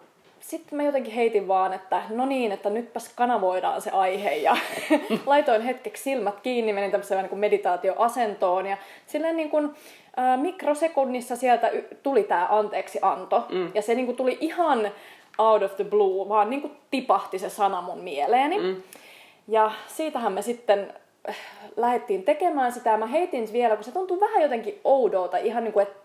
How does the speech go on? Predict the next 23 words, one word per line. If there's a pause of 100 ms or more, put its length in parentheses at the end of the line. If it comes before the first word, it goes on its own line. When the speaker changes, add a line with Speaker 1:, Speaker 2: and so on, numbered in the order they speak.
(160)
Speaker 1:
ei
meidän
omalta
aiheelta.
Speaker 2:
Mm.
Speaker 1:
Niin
jotakin
mä
sanoin
sulle,
Elina,
että, (400)
et
joku
varmaan
tarvii
tätä
aihetta,
koska
se
tuli
tällä
tavalla.